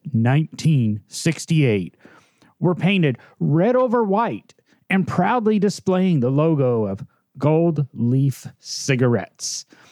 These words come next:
This debut echoed throughout the racing world, sparking a mix of excitement and skepticism.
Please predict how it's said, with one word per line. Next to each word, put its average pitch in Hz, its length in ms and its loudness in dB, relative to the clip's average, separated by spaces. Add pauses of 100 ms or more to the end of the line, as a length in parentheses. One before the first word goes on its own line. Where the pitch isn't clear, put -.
(160)
This 214 200 4
debut 196 460 2 (100)
echoed 165 560 0
throughout 170 520 0
the 147 100 0
racing 165 540 0
world, 139 400 0 (400)
sparking 180 580 0
a 139 140 2
mix 160 340 0
of 147 100 0
excitement 180 720 -2 (280)
and 131 180 0
skepticism. - 880 -6